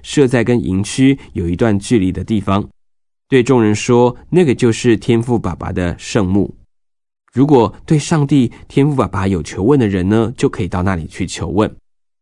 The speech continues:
每一次摩西进到帐幕的时候，人民就站在自己的帐篷的门口，看着摩西进入那个圣洁的帐幕之中。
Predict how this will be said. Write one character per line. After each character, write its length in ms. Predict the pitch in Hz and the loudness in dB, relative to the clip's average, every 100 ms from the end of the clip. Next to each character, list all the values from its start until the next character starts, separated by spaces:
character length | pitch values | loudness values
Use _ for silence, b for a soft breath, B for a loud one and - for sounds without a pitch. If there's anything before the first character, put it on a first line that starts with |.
| _ - | _ -6
每 220 | 101 98 | -2 0
一 60 | 127 | 0
次 320 | 190 151 - | 2 2 0
摩 180 | - 101 | -6 -4
西 160 | 127 | -2
进 160 | 117 123 | 0 0
到 140 | 107 | 0
帐 220 | 104 113 104 | 0 0 0
幕 100 | 98 | -2
的 100 | 95 | -4
时 200 | - 92 | -6 -4
候， 320 | - 113 - B B | -2 -2 -4 B B
人 160 | - 98 | -2 0
民 140 | 98 | 2
就 120 | 101 110 | 2 0
站 240 | - 117 | 0 0
在 140 | 104 | 0
自 180 | 95 143 | -2 -2
己 140 | 139 101 | -2 -2
的 160 | 90 | -4
帐 220 | 87 104 | -2 -2
篷 120 | 92 92 | -2 -4
的 100 | 85 | -4
门 240 | 85 87 | -4 -6
口， 280 | - 90 - b - | -4 -6 -8 b -8
看 200 | - 120 | -2 -2
着 80 | 92 | -2
摩 240 | 87 90 | -4 -4
西 320 | 95 113 127 127 B - | -4 0 0 -2 B -4
进 240 | 139 120 | 0 2
入 160 | 117 95 | 2 2
那 160 | 98 | 0
个 100 | 80 | -4
圣 280 | - 113 92 | -4 -4 -2
洁 120 | 85 | -4
的 120 | 80 | -6
帐 220 | 78 104 87 | -4 -4 -2
幕 180 | 87 | -4
之 120 | 78 - | -6 -6
中。 320 | 117 110 | -2 -2